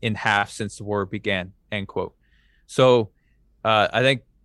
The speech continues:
this is significant because now Russia has a land bridge between its, its, uh, territory and, uh, Crimea, which just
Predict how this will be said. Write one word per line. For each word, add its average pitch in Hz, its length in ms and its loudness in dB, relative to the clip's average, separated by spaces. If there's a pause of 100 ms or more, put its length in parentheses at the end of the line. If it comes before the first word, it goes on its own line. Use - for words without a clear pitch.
(260)
this 135 200 2
is 120 100 -6
significant 120 680 -4
because 110 480 0
now 113 180 2
Russia 110 400 -2
has 107 220 -2
a 104 40 -8
land 101 360 -8
bridge 123 420 -8
between 101 600 -6 (260)
its, - 480 -4
its, 104 340 -8
uh, 98 160 -2
territory 120 640 0
and, 107 320 -6 (540)
uh, 107 160 2
Crimea, 110 680 -2 (800)
which - 400 -4
just - 400 -4